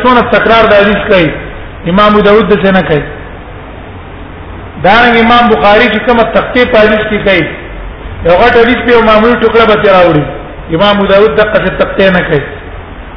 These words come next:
بلکې دا روغ حدیث راوړي. او که انقطام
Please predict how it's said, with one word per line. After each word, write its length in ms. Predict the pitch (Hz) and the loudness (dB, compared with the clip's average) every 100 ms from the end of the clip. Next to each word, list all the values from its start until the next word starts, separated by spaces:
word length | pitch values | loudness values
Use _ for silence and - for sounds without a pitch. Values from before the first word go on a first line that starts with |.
| - | 0
بلکې 240 | 190 208 196 | 0 2 2
دا 60 | 190 | 4
روغ 120 | 208 226 | 4 4
حدیث 200 | 208 196 - | 2 2 2
راوړي. 300 | 190 180 165 135 - - - - - - - - - - - - - | 4 4 2 0 -8 -12 -12 -12 -14 -16 -16 -16 -16 -16 -16 -10 0
او 80 | 175 175 175 | 2 2 2
که 160 | 202 - 214 - - - - - 180 | 4 6 4 2 0 -4 -12 -2 0
انقطام 500 | 180 - - 220 | 0 -2 0 2